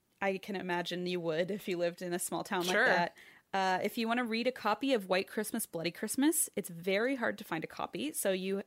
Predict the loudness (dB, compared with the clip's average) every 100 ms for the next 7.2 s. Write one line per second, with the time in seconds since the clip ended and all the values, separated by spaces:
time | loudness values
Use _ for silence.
0 | -6 -6 -4 -4 0 0 0 -2 0 0
1 | 0 0 2 2 2 4 2 2 0 2
2 | 0 0 -4 0 0 2 2 2 2 -2
3 | -4 -4 -4 -6 -6 -6 -2 0 0 -2
4 | -4 -4 -4 2 6 8 8 6 2 0
5 | -2 2 2 2 -2 -4 -12 -20 _ 2
6 | 4 4 2 -2 0 2 2 0 -6 -6
7 | -6 -8